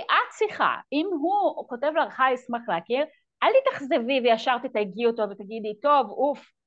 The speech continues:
אה, אה, מדובר בבן אדם דביל, אני אוהבת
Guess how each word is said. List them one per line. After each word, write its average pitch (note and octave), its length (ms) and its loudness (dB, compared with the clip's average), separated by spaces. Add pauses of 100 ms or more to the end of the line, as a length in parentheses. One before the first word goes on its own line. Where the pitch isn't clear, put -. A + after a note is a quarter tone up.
(420)
אה, F#3+ 40 2
אה, G3+ 320 2
מדובר A#3 440 2
בבן G#3 360 -2
אדם A3+ 280 -2
דביל, A#3+ 460 -4
אני A#3 180 -4
אוהבת B3 320 -2